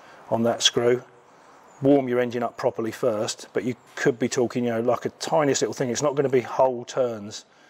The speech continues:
It's gonna be a tiny little adjustment if it isn't exactly how you want it. Okay, so those again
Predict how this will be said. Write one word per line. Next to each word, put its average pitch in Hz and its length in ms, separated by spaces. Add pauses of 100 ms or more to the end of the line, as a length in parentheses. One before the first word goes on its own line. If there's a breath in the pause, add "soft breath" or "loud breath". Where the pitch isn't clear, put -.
It's - 100
gonna 123 160
be 120 120
a 117 40
tiny 127 440
little 110 220
adjustment 113 440
if 120 140
it 131 80
isn't 117 240
exactly 110 400
how 113 100
you 113 140
want 113 320
it. 101 140 (840 loud breath)
Okay, 131 300
so 131 260
those 131 480
again 123 460